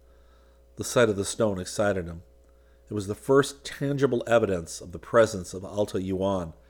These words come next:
He looked out to sea past the trawler. The rest of the temple was out there, somewhere. Scotty was still looking toward the jungle, bent forward a little, head turned as though he strained to hear something.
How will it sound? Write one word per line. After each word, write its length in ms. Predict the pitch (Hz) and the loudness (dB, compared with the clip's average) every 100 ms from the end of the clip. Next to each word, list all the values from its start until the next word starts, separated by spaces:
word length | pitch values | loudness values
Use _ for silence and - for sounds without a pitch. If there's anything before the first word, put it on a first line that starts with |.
| - - - _ _ _ - - - | -20 -20 -20 _ _ _ -20 -20 -14
He 160 | - | -4
looked 220 | 117 120 - | 0 0 4
out 240 | 117 113 | 4 4
to 100 | 101 | 2
sea 320 | - - 104 | -6 -2 -2
past 380 | 90 107 92 - | -4 -2 -2 -2
the 80 | 87 | -10
trawler. 540 | - 104 101 90 80 - _ - - - - _ | -2 2 2 0 -4 -12 _ -20 -20 -20 -20 _
The 100 | 107 | 0
rest 240 | 104 139 - | 4 4 4
of 60 | |
the 80 | 104 | -6
temple 360 | - 92 92 90 | -4 -6 -6 -6
was 160 | 90 | -4
out 260 | 98 110 - | 0 -2 2
there, 380 | 117 143 80 - - - - - - | 2 2 -2 -10 -20 -20 -20 -20 -16
somewhere. 600 | - 104 127 76 147 - _ _ _ _ _ _ _ _ _ _ _ _ _ _ _ - | -8 -8 -8 -10 -14 -18 _ _ _ _ _ _ _ _ _ _ _ _ _ _ _ -18
Scotty 400 | - 147 135 113 | -2 2 4 2
was 140 | 101 | 0
still 140 | - 107 | -2 -2
looking 220 | 107 95 | -2 -4
toward 200 | - 92 | -6 -6
the 80 | 87 | -6
jungle, 500 | 87 101 98 82 - _ _ _ - - | -4 -4 -4 -8 -14 _ _ _ -20 0
bent 200 | 107 107 | 0 2
forward 320 | - 113 107 | 2 4 4
a 40 | 90 | 2
little, 340 | 85 82 - _ _ - | -6 -10 -12 _ _ -4
head 320 | 113 90 82 | -2 -2 -4
turned 440 | - 110 95 87 | -4 -2 -2 -4
as 120 | 82 | -10
though 220 | - 95 87 | -8 -8 -8
he 180 | 90 | -10
strained 460 | 82 - 95 92 85 | -12 -12 -10 -10 -10
to 60 | 80 | -10
hear 200 | 95 92 | -8 -8
something. 480 | - 78 - 71 | -10 -14 -14 -18